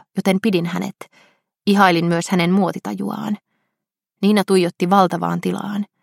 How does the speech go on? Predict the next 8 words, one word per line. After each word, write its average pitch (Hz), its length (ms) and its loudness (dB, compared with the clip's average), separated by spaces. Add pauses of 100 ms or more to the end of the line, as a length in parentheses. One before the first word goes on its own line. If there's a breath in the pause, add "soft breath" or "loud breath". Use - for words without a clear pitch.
(680)
"Ehkä 233 220 -2
meidän 294 280 2
pitäisi 262 340 0
vähän 247 240 2
järjestellä." 208 640 -4 (760)
"Sinä 339 220 4
voit 311 200 4
järjestellä, 175 600 2